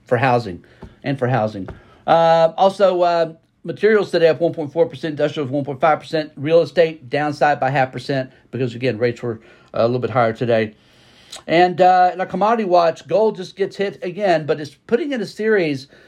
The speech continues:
of higher lows. Tyler and I were just talking about this. Gold at seventeen forty, down thirty-eight an ounce. This is a seasonally strong period to own gold. You can see the playbook, though, that says gold's going lower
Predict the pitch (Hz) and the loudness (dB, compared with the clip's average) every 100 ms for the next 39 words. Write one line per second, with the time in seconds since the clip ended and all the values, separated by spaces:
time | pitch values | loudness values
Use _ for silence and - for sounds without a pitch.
0 | _ - 151 - 175 208 226 214 - 165 | _ -8 -8 -4 -2 0 0 -2 -4 2
1 | 180 147 131 131 175 190 180 165 165 151 | 4 4 0 0 0 2 0 -2 2 2
2 | 147 127 120 131 127 - - - 190 190 | 2 -2 -2 -2 -4 -6 -16 0 2 2
3 | 135 185 202 202 196 170 180 190 170 139 | 0 0 0 0 -8 -6 0 2 4 0
4 | 123 _ _ _ - 156 156 - 175 190 | -6 _ _ _ -2 0 0 2 2 2
5 | 175 151 147 147 - 147 151 127 151 220 | 2 2 0 -6 -8 -4 -2 -4 -4 -4
6 | 269 254 214 - 220 208 214 208 185 - | -2 -4 -6 -10 -8 -8 -8 -10 -10 -2
7 | 190 175 165 - 175 151 135 135 139 123 | 2 2 0 -6 -4 -4 -4 -4 -4 0
8 | 123 117 113 - _ _ _ _ _ _ | 0 0 -4 -10 _ _ _ _ _ _
9 | _ 139 165 151 139 170 202 202 - 226 | _ -8 -6 -6 -6 -6 -4 -4 0 0
10 | 170 151 135 156 147 143 139 135 135 - | 4 2 2 2 4 4 2 -4 -8 0
11 | 160 151 127 156 160 - - 151 151 180 | 2 2 2 2 2 0 -4 -2 2 4
12 | 156 117 113 | 4 2 -2